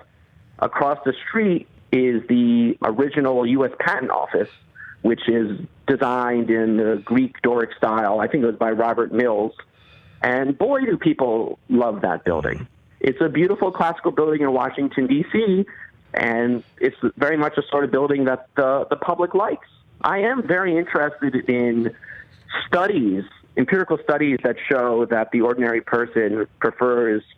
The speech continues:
traditional and classical architecture to more modernist design.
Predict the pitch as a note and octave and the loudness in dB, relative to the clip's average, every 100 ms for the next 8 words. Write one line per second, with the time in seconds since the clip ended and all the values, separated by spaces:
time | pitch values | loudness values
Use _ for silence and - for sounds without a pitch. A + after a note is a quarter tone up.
0 | _ _ - - - - A#2+ B2+ - A#2+ | _ _ -20 -20 -6 -2 0 0 0 -2
1 | A#2 A2+ A2+ A2+ - G#2 G#2 B2 - G#2 | 0 -2 -2 -2 -2 -2 0 -2 0 -2
2 | - G#2+ G2+ G#2 - - - - A#2 A2 | 0 0 0 -2 -10 -20 -8 -2 2 2
3 | G#2+ A2 G2+ G#2+ A2 A2 G2+ - G#2+ A#2+ | 2 2 0 0 0 0 -2 -2 0 0
4 | A#2 G2+ G2+ G2+ | 0 0 0 -2